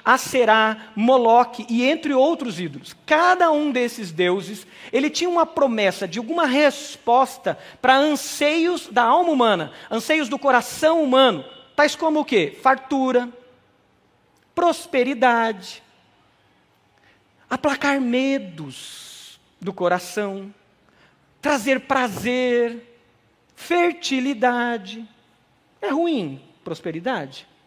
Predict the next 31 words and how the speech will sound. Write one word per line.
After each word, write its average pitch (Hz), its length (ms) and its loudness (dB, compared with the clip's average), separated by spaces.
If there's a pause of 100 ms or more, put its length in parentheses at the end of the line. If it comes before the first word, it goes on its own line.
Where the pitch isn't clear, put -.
Não. 220 280 -10 (640)
É 320 120 -2
ruim 311 340 0
algo 254 240 0
que 247 80 -6
aplaque 226 380 -2
os - 40 -14
seus 170 240 -8
medos? 202 420 -8 (220)
Não. 220 360 -14 (920)
Ter 240 140 0
fartura? 220 680 -6 (1000)
É 349 80 2
ruim 285 360 2
você 226 220 -2
ter 226 160 -2
saúde? 190 720 -4
Não. 233 400 -4 (320)
Mas 294 200 2
os 262 100 -4
deuses, 320 500 2
eles 294 220 -2
tinham 294 240 -2
essas 269 320 0
representações. 240 1300 -4 (880)
O 240 80 -12
que 294 140 -2
significa 277 760 0
que 233 320 -6
os 226 200 -6
deuses 262 800 -4